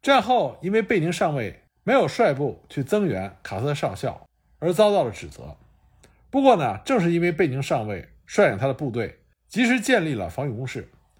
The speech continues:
所以之后他抵挡住了印第安战士对他的围攻，最终呢，幸存了下来，没有让第七骑兵团彻底全军覆没。那么说完了这两个支队的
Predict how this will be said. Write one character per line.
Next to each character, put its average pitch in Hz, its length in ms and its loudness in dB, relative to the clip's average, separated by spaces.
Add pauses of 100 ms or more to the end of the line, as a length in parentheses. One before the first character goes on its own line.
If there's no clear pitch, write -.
(100)
所 208 160 4
以 170 40 8
之 214 160 0
后 - 360 -2 (200)
他 185 120 4
抵 196 200 -2
挡 131 200 4
住 113 160 -2
了 90 280 -8
印 151 120 -4
第 165 80 4
安 165 120 2
战 147 200 2
士 85 240 -12 (340)
对 190 140 0
他 143 120 0
的 139 80 -2
围 78 120 -8
攻， 131 240 -6 (540)
最 240 180 0
终 233 200 0
呢， 113 260 -4
幸 208 220 -4
存 104 160 -6
了 87 40 -10
下 85 180 -12
来， - 120 -20 (560)
没 220 140 4
有 196 100 6
让 147 380 0
第 165 100 -4
七 170 140 -4
骑 143 160 -6
兵 156 120 -2
团 80 320 -12 (160)
彻 190 220 2
底 78 180 -6
全 - 200 -12
军 90 100 -8
覆 - 140 -16
没。 64 120 -16 (840)
那 262 80 4
么 269 80 8
说 254 200 6
完 226 120 4
了 226 80 2
这 240 140 0
两 123 160 0
个 101 80 -8
支 220 180 -6
队 190 220 2
的 90 300 -8